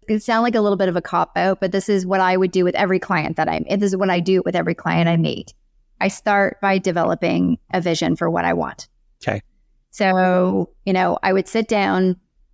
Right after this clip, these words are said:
Speaker 1: I would probably bring another coach in to help me work through it and get really, really, really specific. But I wanna think through, who do I wanna serve? Why? Why does it matter to me?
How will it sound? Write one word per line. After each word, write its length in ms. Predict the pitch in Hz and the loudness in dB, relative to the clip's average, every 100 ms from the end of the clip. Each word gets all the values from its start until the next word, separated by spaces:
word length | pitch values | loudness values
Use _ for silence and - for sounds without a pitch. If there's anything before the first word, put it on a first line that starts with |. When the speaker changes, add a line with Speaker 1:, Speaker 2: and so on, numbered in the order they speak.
| - | -2
Speaker 1:
I 120 | 196 | 0
would 140 | 202 196 | 0 0
probably 420 | 214 208 202 202 | 0 0 2 0
bring 240 | 202 196 | 2 2
another 320 | 190 180 180 | 2 2 0
coach 340 | 175 180 175 190 | 0 -2 0 0
in 420 | 185 185 196 202 - | 0 2 4 2 0
to 320 | 196 185 175 | 0 2 2
help 200 | 165 185 | -2 -2
me 100 | 196 | 0
work 280 | 175 180 - | 0 -2 -2
through 200 | 180 180 | 0 2
it 200 | 226 - | 0 0
and 100 | 196 | -2
get 140 | 175 | 0
really, 360 | 190 190 202 190 | 0 2 2 2
really, 260 | 185 185 | 2 2
really 200 | 180 180 | 2 0
specific. 640 | 175 180 - 175 185 233 269 _ _ _ _ _ | -2 -4 -4 -4 0 0 -2 _ _ _ _ _
But 100 | 208 | 0
I 60 | 196 | 2
wanna 280 | 196 202 | 2 0
think 260 | 196 202 190 | 0 0 0
through, 460 | - 185 180 180 - _ _ | 0 0 0 -2 -4 _ _
who 160 | 196 190 | -2 2
do 100 | 196 | 2
I 120 | 208 | 2
wanna 220 | 214 214 | 2 2
serve? 440 | - 175 175 165 - _ _ _ _ - | 0 -2 -2 -4 -14 _ _ _ _ -4
Why? 420 | 180 170 180 202 _ _ - | -2 0 -2 -4 _ _ -4
Why 140 | 185 | 0
does 100 | 180 | 0
it 80 | 180 | 0
matter 300 | 170 165 170 | -2 0 -2
to 80 | 170 | -2
me? 340 | 170 - - | -2 -6 -12